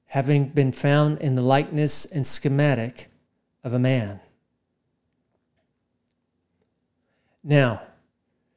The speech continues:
it used to really bug me about this taking the form of a slave, because when you go into the Gospels, you don't see that Jesus was a slave. You know, growing up as a kid,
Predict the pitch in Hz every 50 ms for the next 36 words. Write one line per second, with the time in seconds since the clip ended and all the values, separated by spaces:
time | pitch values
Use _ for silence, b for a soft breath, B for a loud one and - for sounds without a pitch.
0 | _ _ _ _ _ _ _ - - 202 226 208 - 220 226 - - - 190 180
1 | 202 196 185 160 123 113 170 196 208 175 170 147 143 139 135 113 139 139 139 131
2 | - - 147 143 139 - - - - 156 143 165 151 147 135 - 156 147 143 143
3 | 139 131 - 135 - - - 190 196 196 151 123 123 143 - - - 143 135 -
4 | 160 156 147 - 175 170 170 175 165 165 185 185 196 214 233 240 220 - - _
5 | _ _ _ 196 196 196 190 - - 196 165 151 127 165 180 202 - - - -
6 | 131 123 131 131 - - 185 196 220 220 220 - - - 226 233 220 220 175 165
7 | 160 156 131 143 - - 160 175 185 165 175 165 143 - - 160 143 120 131 -
8 | - - 180 208 214 170 127 - - 123 - - - - _ _ _ _ _ _
9 | _ _ _ _ _ _ _ _ _ _ _ _ _ _ _ _ 143 147 151 147
10 | 156 185 185 170 B B B B B B 160 175 185 190 190 196 185 190 185 156
11 | 139 143 - - - 156 165 185 208 233 208 - -